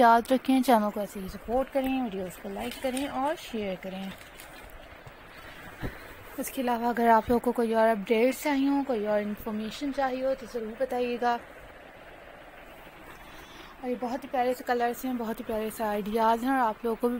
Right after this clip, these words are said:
बहुत प्यारे लगेंगे। और इसके अलावा मैं कोशिश करूँगी कि ऐसी ही प्यारी प्यारी videos, प्यारे प्यारे designs, ideas आप लोगों के लिए ला सकूँ और आप लोग देख सकेंगे। So guys, thanks for watching my videos, thank you so much for supporting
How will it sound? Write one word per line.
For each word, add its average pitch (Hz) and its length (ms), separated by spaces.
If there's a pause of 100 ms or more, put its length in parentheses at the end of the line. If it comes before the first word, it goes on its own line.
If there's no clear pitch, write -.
बहुत 240 380
प्यारे 202 300
लगेंगे। 208 540 (1120)
और 226 120
इसके 220 240
अलावा 220 220
मैं 226 120
कोशिश 220 260
करूँगी 233 380
कि 330 120
ऐसी 294 280
ही 240 100
प्यारी 233 260
प्यारी 233 200
videos, 233 400
प्यारे 240 180
प्यारे 220 220
designs, 214 460
ideas 214 440
आप 220 200
लोगों 214 180
के 214 60
लिए 208 140
ला 202 160
सकूँ 285 340
और 262 100
आप 202 160
लोग 196 140
देख 202 180 (120)
सकेंगे। 190 580 (2000)
So - 200
guys, 247 340
thanks 254 440
for 269 160
watching 254 300
my 262 160
videos, 247 440
thank 240 180
you 233 60
so 247 120
much 240 180
for 254 140
supporting 214 440